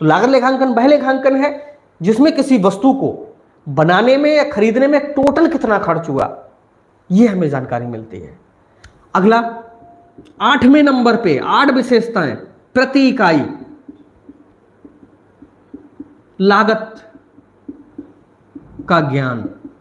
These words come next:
ये क्या होता है प्रति इकाई लागत का ज्ञान? प्रति इकाई लागत का ज्ञान का मतलब यहाँ पर सीधा सा ये है कि हम बहुत सारी चीजों को बना रहे हैं, जैसे ये पेन बना रहे हैं,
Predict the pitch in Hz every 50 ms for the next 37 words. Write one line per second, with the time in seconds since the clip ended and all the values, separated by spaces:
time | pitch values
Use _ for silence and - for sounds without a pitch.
0 | - - _ _ _ _ _ _ - 175 233 302 302 302 294 269 233 226 233 226
1 | 233 220 202 190 180 180 175 - - 233 233 262 254 240 226 226 202 220 220 208
2 | 185 180 190 185 - 180 170 156 156 143 127 120 - - 226 226 247 269 254 -
3 | 233 240 233 208 214 220 240 233 240 220 202 208 208 220 220 214 202 196 185 196
4 | 196 190 185 185 180 180 190 185 - 180 170 170 170 170 170 160 160 160 160 160
5 | 185 226 254 277 - - - - - - - 262 262 226 175 175 202 254 302 311
6 | - - - 262 240 262 262 247 254 247 240 220 233 226 220 214 214 208 196 190
7 | 196 190 185 185 202 185 220 247 254 247 - - 220 247 - 277 262 262 247 240
8 | 233 233 233 226 220 170 - - - -